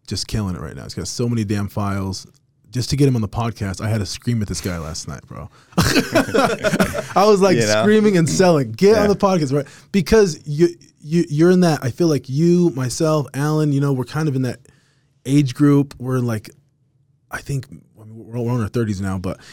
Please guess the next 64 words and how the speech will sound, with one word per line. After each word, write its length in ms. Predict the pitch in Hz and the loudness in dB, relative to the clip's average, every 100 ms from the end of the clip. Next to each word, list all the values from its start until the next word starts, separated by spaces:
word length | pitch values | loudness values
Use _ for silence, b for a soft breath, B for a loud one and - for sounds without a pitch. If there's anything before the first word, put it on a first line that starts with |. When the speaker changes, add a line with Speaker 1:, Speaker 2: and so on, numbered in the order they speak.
| B B | B B
Speaker 1:
we're 100 | 123 | -4
in 80 | 143 | -2
that 180 | 131 - | -4 -4
age 220 | 127 131 | -4 -2
group 160 | 117 113 | -2 -2
where 120 | 110 | -4
it's 140 | 98 107 | -6 -8
like, 220 | 95 - _ - | -10 -12 _ -20
we 120 | - | -10
don't 180 | 147 139 | -8 -4
really, 340 | 147 139 123 - | -2 -2 -2 -6
that's 220 | 117 131 | -10 -8
not 180 | 143 113 | -8 -8
part 160 | 127 123 | -6 -4
of 80 | |
our 80 | 120 | -2
routine 600 | 113 98 - 107 113 123 | -4 -6 -10 -8 -8 -8
to 140 | 123 113 | -8 -10
promote 300 | 107 110 110 | -8 -6 -6
ourselves 340 | - 107 101 | -6 -8 -8
on 120 | 95 | -10
social 340 | - 110 101 98 | -8 -10 -8 -10
media 260 | 104 101 | -8 -8
constantly. 540 | - 95 82 95 101 101 | -10 -14 -14 -14 -14 -8
And 100 | 107 | -4
we're 80 | |
Speaker 2:
Right. 180 | 80 78 | -4 -4
Speaker 1:
pushing 280 | - 143 120 | -4 -4 -4
it 60 | 87 | -10
hard. 280 | 104 113 | -10 -10
And 80 | 92 | -10
trust 280 | - 113 95 | -8 -8 -8
me, 80 | 90 | -10
it's 160 | 101 85 | -10 -12
a 40 | |
lot 180 | 92 92 | -12 -12
of 80 | 73 | -14
fucking 340 | 95 - 65 | -20 -20 -20
work, 220 | 95 85 - | -16 -16 -12
right? 100 | 90 | -4
Speaker 2:
Yeah. 200 | 87 80 B B B | -2 -2 B B B
Speaker 1:
But 180 | 131 107 | -6 -2
we're 100 | 135 | -2
in 80 | 160 | 0
that 120 | 147 - | -2 -2
age 200 | 131 117 | -4 -2
group 160 | 123 | -4
where 100 | 113 | -4
it's 140 | 95 113 | -6 -8
like, 220 | 98 - b b b | -10 -12 b b b
you 100 | - | -12
see 160 | 139 139 | -6 -6
kids 300 | - 135 113 | -4 -4 -2
now 220 | 117 110 | -4 -4
and 80 | 101 | -4
they're, 80 | 117 | -4
like, 300 | 104 95 - - | -4 -6 -10 -20
twenty 480 | - 127 131 127 117 | -10 -4 -2 -2 -4
tweets 400 | - - 139 113 | -6 -2 -2 -2
a 40 | 131 | -4
day 360 | 123 120 117 | -4 -2 -4
plus 260 | 120 123 104 | -4 -8 -8
ten, 440 | - 135 123 117 107 | -6 -6 -4 -4 -4
like, 300 | 110 107 | -6 -8